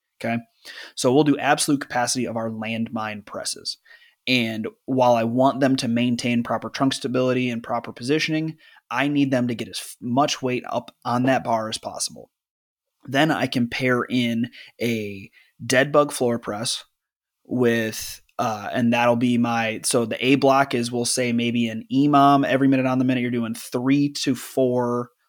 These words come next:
landmine presses at ninety percent. So they're getting a lack of, um, a lack of recovery.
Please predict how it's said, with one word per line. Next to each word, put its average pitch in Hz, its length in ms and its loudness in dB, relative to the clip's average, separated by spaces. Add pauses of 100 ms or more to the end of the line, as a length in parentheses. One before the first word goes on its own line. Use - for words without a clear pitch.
(140)
landmine 120 480 2
presses 120 420 -2
at 107 140 -6
ninety 113 380 -2
percent. - 440 -16 (760)
So - 160 -2
they're 117 140 2
getting 123 260 4
a 113 60 0
lack 113 420 -2
of, 107 560 -8
um, 95 640 -14 (320)
a 120 100 -4
lack 117 340 -2
of 104 80 -10
recovery. - 480 -16